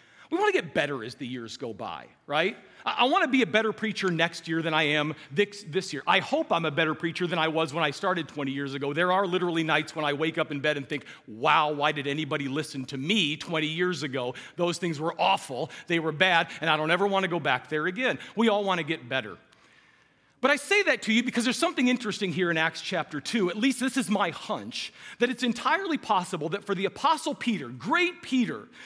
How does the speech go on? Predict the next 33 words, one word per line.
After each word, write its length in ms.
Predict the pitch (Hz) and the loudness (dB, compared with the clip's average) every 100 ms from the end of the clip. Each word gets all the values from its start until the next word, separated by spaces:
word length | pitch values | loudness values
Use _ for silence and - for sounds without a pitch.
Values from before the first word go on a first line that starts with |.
| - | -14
pillar 460 | - 339 349 339 302 | -2 2 2 2 0
of 120 | 277 | -2
the 80 | 269 | -4
church, 460 | - 254 262 - - - | -2 0 0 -2 -8 -8
the 100 | 151 - | -8 -6
rock, 340 | 180 254 302 277 | 0 2 2 2
all 120 | 294 | 0
that 120 | 311 | 0
kind 180 | - 277 | 2 0
of 40 | |
stuff 380 | - - 254 254 | 0 -2 -2 0
that, 120 | 202 - - | -4 -6 -2
that 140 | 214 | 0
he 80 | 233 | 2
was 100 | 214 | 2
involved 380 | 196 220 269 262 | 2 2 0 -2
with 100 | 196 | -8
with 180 | 226 | -8
Jesus, 440 | - 175 143 165 - - | -6 -6 -4 -4 -6 -2
I 80 | - | 0
think 160 | 226 302 | 2 0
there's 100 | 220 | 2
a 60 | |
very 340 | 202 156 302 359 | 0 2 2 2
good 240 | 339 302 | 0 -2
chance, 320 | - 190 185 - - | 0 0 0 -4 -4
looking 300 | 208 254 247 | -2 2 2
at 100 | 247 | 2
this 180 | 233 - | -2 -4
text, 340 | - 165 - - - | -2 -2 -4 -14 -8
that 120 | 190 | -4
the 80 | 190 | -4
first 460 | - 262 320 - | -2 2 2 2